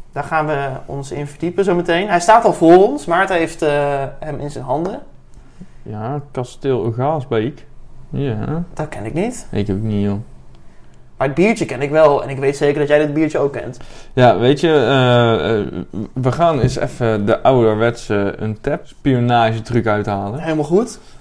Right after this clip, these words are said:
Speaker 2: Want wij kennen hem inderdaad allebei. Ik heb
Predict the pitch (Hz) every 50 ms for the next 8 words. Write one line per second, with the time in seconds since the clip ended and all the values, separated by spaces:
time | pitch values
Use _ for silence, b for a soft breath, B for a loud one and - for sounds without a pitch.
0 | b b b b b b b b - 107 113 117 117 113 113 - - - 117 120
1 | 117 113 113 110 - - - - - - - - - - - - - - - 123
2 | 120 117 113 110 110 110 107 107 110 - - 101 104 101 110 117 - - 123 131
3 | 131